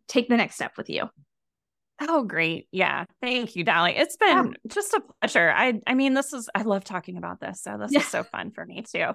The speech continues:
Speaker 2: So Soapbox Studio is our website. It's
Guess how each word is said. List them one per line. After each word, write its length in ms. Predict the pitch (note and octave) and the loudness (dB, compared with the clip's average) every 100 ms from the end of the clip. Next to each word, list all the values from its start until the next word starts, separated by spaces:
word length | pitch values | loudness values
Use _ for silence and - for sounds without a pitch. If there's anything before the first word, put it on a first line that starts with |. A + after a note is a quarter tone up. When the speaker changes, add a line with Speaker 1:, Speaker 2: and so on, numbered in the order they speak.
| - _ _ - | -8 _ _ -12
Speaker 2:
So 260 | - A#3 | 0 0
Soapbox 760 | A3+ - C#4 D#4+ D#4 F4 - - _ | 2 2 2 2 0 -2 -8 -16 _
Studio 760 | - - A#3 F#3 E3+ D3 E3+ - | -14 -6 -4 0 2 2 0 0
is 280 | G3+ F#3+ - | -2 -2 -2
our 460 | F#3+ F#3 F#3 F3+ - | -2 -2 0 -2 -2
website. 580 | F3 E3 - D#3 D#3 - | 0 0 -2 -2 -2 -4
It's 160 | E3+ | -8